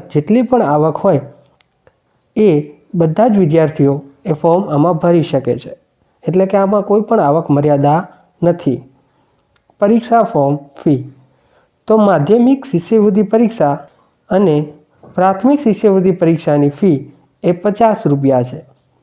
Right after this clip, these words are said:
તેમાં જોઈએ તો ગ્રાન્ટેડ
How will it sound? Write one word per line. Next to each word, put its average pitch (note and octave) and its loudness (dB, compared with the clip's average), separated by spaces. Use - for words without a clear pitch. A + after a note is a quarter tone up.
તેમાં D#3+ 0
જોઈએ A3 4
તો D#3 -2
ગ્રાન્ટેડ D3+ 0